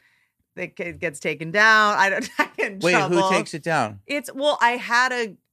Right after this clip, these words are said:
Speaker 1: and I was just joking about, you know, are the Disney castles made of dicks? Like,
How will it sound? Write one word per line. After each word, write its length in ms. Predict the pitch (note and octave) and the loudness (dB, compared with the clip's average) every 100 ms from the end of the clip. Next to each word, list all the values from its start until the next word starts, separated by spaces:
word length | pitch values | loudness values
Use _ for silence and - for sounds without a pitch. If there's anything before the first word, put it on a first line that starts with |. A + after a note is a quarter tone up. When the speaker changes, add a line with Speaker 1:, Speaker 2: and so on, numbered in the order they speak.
| - - | -20 -4
Speaker 1:
and 120 | C4 | 0
I 80 | C#4 | 2
was 100 | C#4+ C#4+ | 0 -6
just 180 | B3 F#3 | -12 -6
joking 500 | G3 A#3 A#3 A3 G3 | 0 0 0 -4 -2
about, 360 | F3 E3+ - - - | 2 2 0 -8 -16
you 140 | F#3+ F#3 | -8 -4
know, 160 | E3+ - | -4 -4
are 320 | E3 F3 F3 | -4 -2 -2
the 160 | D#3+ D#3+ | -4 -6
Disney 320 | F3 D#3 E3+ | -8 -10 -6
castles 460 | E3+ D#3+ - D#3+ E3+ | -4 -4 -6 -12 -10
made 140 | D#3+ | -10
of 60 | C#3+ | -8
dicks? 500 | D#3 F3 - - - F#3 | -6 -6 -6 -12 -8 -6
Like, 240 | E3+ | -8